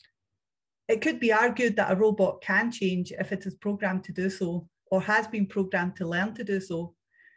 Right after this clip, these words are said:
and that there is only a slight difference between the modification of internal circuitry and education. This is something which would warrant further in-depth discussion. So, in summary,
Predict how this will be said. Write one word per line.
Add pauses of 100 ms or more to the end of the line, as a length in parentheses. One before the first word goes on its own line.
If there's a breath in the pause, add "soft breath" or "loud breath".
(340 soft breath)
and
that
there
is
only
a
slight
difference
between
the
modification
of
internal
circuitry
and
education. (1000 soft breath)
This
is
something
which
would
warrant
further
in-depth (240)
discussion. (3500)
So,
in
summary,